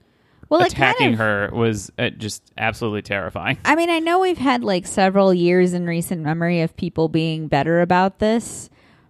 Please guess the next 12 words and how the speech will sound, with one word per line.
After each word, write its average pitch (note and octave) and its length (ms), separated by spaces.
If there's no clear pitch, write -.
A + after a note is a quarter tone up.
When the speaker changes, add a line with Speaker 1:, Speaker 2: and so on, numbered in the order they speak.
Speaker 1:
but, F#3 200
like, E3 600
and G3 100
especially, G3 420
like, F#3 180
in D#3+ 100
our D3+ 280
little F3 240
world, F#3+ 380
I F3 80
feel D#3 240
like D3+ 320